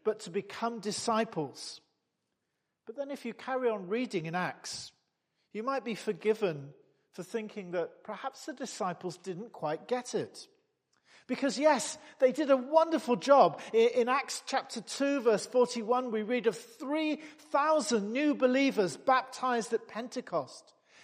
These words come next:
I-, in two forty-six, we read of people being added to the church daily as it grew as a community.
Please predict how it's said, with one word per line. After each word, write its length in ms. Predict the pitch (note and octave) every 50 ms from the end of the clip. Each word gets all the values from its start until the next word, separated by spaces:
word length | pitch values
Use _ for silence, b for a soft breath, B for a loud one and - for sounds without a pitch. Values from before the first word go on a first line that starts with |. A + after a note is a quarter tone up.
| b b
I-, 140 | - G#3 G#3+
in 260 | - A3+ G3+ G3+ F#3
two 300 | - - - C4+ C4 A#3+
forty-six, 840 | - - A#3 A#3+ A3+ A#3 B3 G#3+ - - - C#4+ B3+ - - - -
we 160 | G#3+ G#3 G3
read 260 | G3+ B3 A#3+ A3+ - B B B B
of 220 | - A3 A3 - -
people 400 | - B3+ D#4 D4 D4+ D4 D4 B3
being 280 | - B3+ A#3+ A3+ A#3+ - - -
added 360 | A#3+ C4+ C#4+ - D4+ C#4+ -
to 120 | - - C4
the 140 | G3 A3+ A3
church 400 | - - B3 B3 A#3 A#3+ - F3+ D#3+ -
daily 460 | B3+ B3+ C4+ D4+ C#4+ B3 G3+ E3+ B B B B B
as 180 | A#3+ A3+ -
it 180 | C4+ A3+ G3 E3+
grew 500 | E3 A3+ A3+ C4 D#4+ F4 F4+ F4 D4+ B3
as 120 | G#3+ D#3+
a 100 | F#3 F#3
community. 920 | - - - B3+ B3+ B3+ C4 D4 E4 E4 D#4+ - - - F#3 E3 C#3+ A#2+